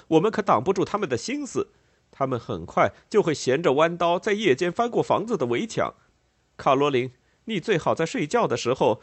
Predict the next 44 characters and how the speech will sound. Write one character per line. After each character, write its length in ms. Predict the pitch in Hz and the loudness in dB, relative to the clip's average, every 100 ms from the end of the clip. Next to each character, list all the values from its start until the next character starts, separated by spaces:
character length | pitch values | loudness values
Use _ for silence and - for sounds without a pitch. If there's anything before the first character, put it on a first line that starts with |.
| _ | _
枕 200 | - 165 | -2 -2
头 160 | 139 240 | 0 -2
底 120 | 147 | -2
下 140 | 117 165 | -2 -2
放 240 | 262 196 | 0 0
一 80 | 147 | 0
把 140 | 135 | -2
手 260 | - 123 85 | 0 -2 0
枪。 320 | 185 220 190 _ _ _ _ _ _ _ _ _ _ _ _ _ | -2 -2 -6 _ _ _ _ _ _ _ _ _ _ _ _ _
”“他 240 | - 247 | -14 -12
们 160 | 226 262 | -10 -8
又 80 | 269 | -8
不 120 | - | -8
是 140 | - - | -10 -10
海 260 | - 175 - - | -8 -8 -8 -8
盗， 240 | 233 139 | -8 -6
你 160 | 151 - | -10 -10
这 100 | 143 | -10
个 80 | |
傻 300 | - - - - | -8 -8 -12 -20
瓜。” 220 | - _ _ _ _ _ _ _ _ _ _ _ | -20 _ _ _ _ _ _ _ _ _ _ _
他 160 | - 104 | -8 -6
小 240 | - 87 | -4 -6
声 240 | - - 95 | -6 -10 -10
嘟 260 | 107 131 | -8 -10
囔 140 | 143 - - | -10 -16 -18
着， 160 | - - _ - | -20 -20 _ -6
盯 220 | 110 113 | -6 -4
着 100 | 92 | -10
他 160 | - | -8
的 100 | 107 | -8
盘 220 | 92 - - - | -8 -8 -10 -14
子， 240 | - - _ | -16 -16 _
头 300 | - 82 147 - | -10 -10 -10 -14
也 80 | |
不 140 | - - | -16 -18
抬。 260 | - - _ _ _ _ _ _ _ _ _ _ _ _ _ _ _ | -18 -20 _ _ _ _ _ _ _ _ _ _ _ _ _ _ _
“他 200 | - 277 | 0 0
们 120 | 220 | 0
不 240 | - 160 247 | -2 -2 -2
是 200 | - 285 | -2 2
海 200 | 180 131 | 4 6
盗 200 | 185 120 | 4 4
吗？ 220 | 107 | 0